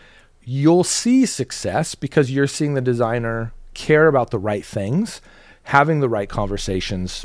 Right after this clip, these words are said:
et cetera. So my hope is that that is helpful to you contextually, so that even if you're not a designer, if you're leading a team, you see the value of this document. This is basically the roadmap to how to be successful as a graphic designer in the church.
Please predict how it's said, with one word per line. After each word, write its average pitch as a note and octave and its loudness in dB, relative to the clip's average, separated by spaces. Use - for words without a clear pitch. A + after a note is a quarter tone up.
et - -12
cetera. F#2 -2
So D3+ 4
my C#3+ 4
hope F3+ 6
is D3 4
that C3+ 0
that C#3 6
is B2 0
helpful C#3 0
to - -10
you G#2+ -4
contextually, A#2 -6
so - 0
that C3+ 2
even E3+ 4
if D3+ 0
you're C3+ 0
not B2 0
a A2 -6
designer, A#2+ 0
if F#2+ -10
you're G#2+ -4
leading A#2 0
a G#2 -6
team, D3 -4
you A#2+ -4
see - -4
the A2+ -2
value G#2+ -2
of F#2 -8
this F#2+ -10
document. - -10
This C#3+ 2
is D#3 4
basically B2+ 2
the A2 -2
roadmap G#2+ 0
to A#2+ -4
how C3+ 6
to C3+ 4
be B2 0
successful A2 -2
as F#2 -4
a G2 -8
graphic G2 -6
designer F2+ -8
in D#2+ -12
the D2+ -14
church. - -16